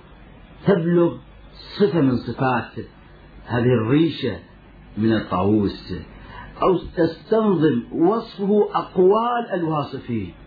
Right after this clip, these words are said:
يعني الواصف اللي يصف الطاووس ما يقدر يصفه. شوف شنو السبب؟ قال رسول الله: "المهدي طاووس"،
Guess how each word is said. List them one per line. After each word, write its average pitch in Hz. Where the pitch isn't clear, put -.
يعني 135
الواصف 165
اللي 135
يصف 165
الطاووس 147
ما 170
يقدر 160
يصفه. 98
شوف 170
شنو 202
السبب؟ 170
قال 147
رسول 135
الله: 131
"المهدي 131
طاووس"، 117